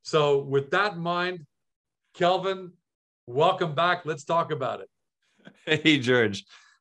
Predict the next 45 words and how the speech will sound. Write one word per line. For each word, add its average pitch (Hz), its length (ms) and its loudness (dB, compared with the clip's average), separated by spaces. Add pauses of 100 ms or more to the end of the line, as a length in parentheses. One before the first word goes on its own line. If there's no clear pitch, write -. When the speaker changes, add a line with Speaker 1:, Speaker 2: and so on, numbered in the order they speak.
(120)
Speaker 2:
Good, 160 240 4
good 180 220 6
to 170 100 2
be 180 240 4
here. 160 180 2
And 139 100 0
I'm 147 60 -2
actually 156 360 -2
not 147 200 -4
sure 156 180 -4
what 151 140 4
I 147 60 4
can 147 180 -8
say 156 220 -4
that 135 180 -2
can 131 160 -6
top 139 340 0
your 135 200 -2
intro. 131 420 -4 (160)
<laughs> - 540 -8
Speaker 1:
Well, 170 280 6
look, 196 220 6 (140)
I 160 140 2
had 240 260 2
to 233 80 -6
give 214 180 2
the 185 120 6
intro 196 400 4
because, 175 540 2 (180)
you 175 60 2
know, 175 120 -2 (260)
it's 160 160 -14 (160)
unbelievable 190 1040 0
what 165 240 -6
you 151 140 -12
guys 147 360 -2
have. 123 340 -6 (100)
The 127 100 -2
headline 170 600 0
that 143 160 -8
you 139 120 -8
guys 143 320 -2 (120)
put 131 120 0
out, 107 280 -6 (360)
Speaker 2:
Mm-hmm. 95 300 -8